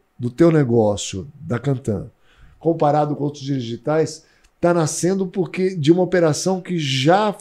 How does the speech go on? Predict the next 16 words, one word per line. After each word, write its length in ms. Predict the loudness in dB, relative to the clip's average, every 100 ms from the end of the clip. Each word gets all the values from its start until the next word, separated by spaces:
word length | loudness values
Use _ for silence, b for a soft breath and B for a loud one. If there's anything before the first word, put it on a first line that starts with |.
| -4
dá 180 | 2 2
lucro, 600 | 2 0 -4 -6 -8 -8 b b b
já, 600 | -8 -6 -2 2 2 2 -4 -20 -8 0
é, 60 |
é, 360 | 2 2 0 0 -4
é, 100 | -8 b
dá 100 | 4
dinheiro. 200 | 6 4
Porque 200 | 2 4
a 120 | 4 4
tecnologia, 800 | 4 4 4 4 4 2 2 4
no 140 | 4
meu 160 | 4 4
modo 320 | 4 2 0
de 140 | -4
ver, 400 | -4 -2 -2 -4